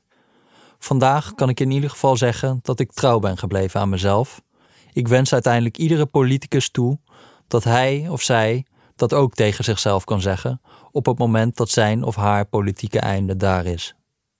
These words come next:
Iedereen in de zaal weet wat er nu gaat gebeuren.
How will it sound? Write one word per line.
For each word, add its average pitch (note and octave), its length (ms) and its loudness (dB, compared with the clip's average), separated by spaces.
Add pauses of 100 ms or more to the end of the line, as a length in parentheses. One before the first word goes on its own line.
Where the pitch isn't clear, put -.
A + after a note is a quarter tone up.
(440)
Iedereen C3 420 2
in A2+ 100 2
de A2 80 2
zaal G2+ 480 0
weet G#2 240 0
wat G2+ 180 -4
er G2+ 60 -2
nu F#2 140 0
gaat F#2 200 -4
gebeuren. F2+ 540 -4